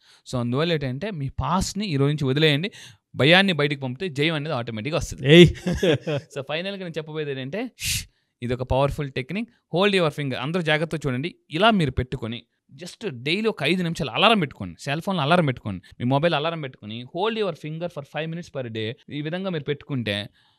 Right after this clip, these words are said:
Speaker 1: ఇలాగా, ఇలా పట్టుకున్నట్ట ముక్కుతో గాలి పీలుస్తూ నోటితో వదిలితే ఆటోమేటిక్‌గా గిల్టీ ఫీలింగ్ పోద్దండి. సింపుల్ పవర్ఫుల్ టెక్నిక్ ఇది. ఆ, మళ్ళీ చెప్తున్నానండి, మీకోసం మళ్ళీ చెప్తున్నాను. ఇలా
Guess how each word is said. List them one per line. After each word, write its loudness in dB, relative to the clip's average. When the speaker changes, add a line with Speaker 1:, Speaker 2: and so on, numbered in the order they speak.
Speaker 1:
ఇలాగా, 0
ఇలా 2
పట్టుకున్నట్ట -2
ముక్కుతో -4
గాలి 4
పీలుస్తూ -4
నోటితో 0
వదిలితే 0
ఆటోమేటిక్‌గా -6
గిల్టీ -6
ఫీలింగ్ -8
పోద్దండి. -12
సింపుల్ -14
పవర్ఫుల్ -4
టెక్నిక్ -8
ఇది. -12
ఆ, -4
మళ్ళీ -2
చెప్తున్నానండి, -6
మీకోసం -2
మళ్ళీ -4
చెప్తున్నాను. -8
ఇలా -8